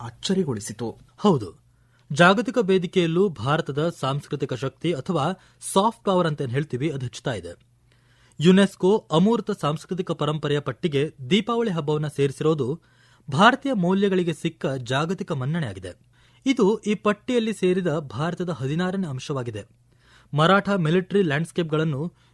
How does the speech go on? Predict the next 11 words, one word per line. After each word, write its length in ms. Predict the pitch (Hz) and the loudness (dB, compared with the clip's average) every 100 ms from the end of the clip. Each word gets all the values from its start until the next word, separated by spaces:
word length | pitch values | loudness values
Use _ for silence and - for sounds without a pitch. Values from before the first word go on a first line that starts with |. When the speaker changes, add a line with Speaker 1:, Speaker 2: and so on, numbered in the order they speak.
| - | 0
Speaker 2:
ಯುನೆಸ್ಕೋ 500 | 175 220 247 - 226 | 2 2 -2 -4 -4
ಪಾರಂಪರಿಕ 640 | 156 151 185 196 202 190 | -2 -2 -2 -2 -4 -4
ಪಟ್ಟಿಗೆ 400 | 180 160 - 165 | -4 -6 -4 -6
ಸೇರಿದ 520 | 151 147 165 147 139 156 _ _ - | -2 -2 -2 -2 -4 -8 _ _ -2
ನಲವತ್ನಾಲ್ಕನೇ 800 | 160 208 240 - 196 180 190 208 | 2 2 0 0 -2 -2 -4 -4
ಭಾರತೀಯ 520 | 143 117 160 185 190 | -4 -6 -4 -4 -6
ತಾಣವಾಗಿ 560 | - 143 151 139 143 120 | -2 -4 -2 -4 -6 -6
ಗುರುತಿಸಲಾಗಿದೆ. 840 | 143 160 156 - 101 95 87 78 _ _ _ _ _ - _ - - | -6 -6 -10 -10 -12 -10 -14 -16 _ _ _ _ _ -20 _ -20 -10
Speaker 1:
ಅಷ್ಟೇ 280 | 120 - 127 | -8 0 0
ಅಲ್ಲ, 140 | 135 226 - - | 2 -4 -8 0
ನೂರ 140 | 196 | 2